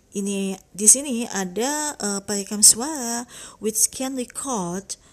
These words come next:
our voice and then it can be sent to our family or our friends when we need something soon. Nah, eh,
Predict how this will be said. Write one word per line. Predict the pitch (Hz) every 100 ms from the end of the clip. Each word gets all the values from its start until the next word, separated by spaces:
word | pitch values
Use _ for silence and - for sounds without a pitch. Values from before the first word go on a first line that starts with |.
| - - -
our | 196 190 196
voice | - - 240 269 302 - -
and | 214
then | 220 214
it | 202
can | - - 247 269
be |
sent | 214 - 175 180 240 - - -
to | 226 190
our | 208 214
family | - 233 320 240 180 175 180
or | 180 180 185 - 180
our | 180 185 185
friends | 190 - 294 185 180 196 - - -
when | - 240 277 294 - - -
we | 233
need | 247 233 262 254
something | - - 208 208 220 214 208 226
soon. | - 220 180 214 _ - _ -
Nah, | 180 175 180 170 170 - - - - - - -
eh, | 190 190 190 190 190 185 185 185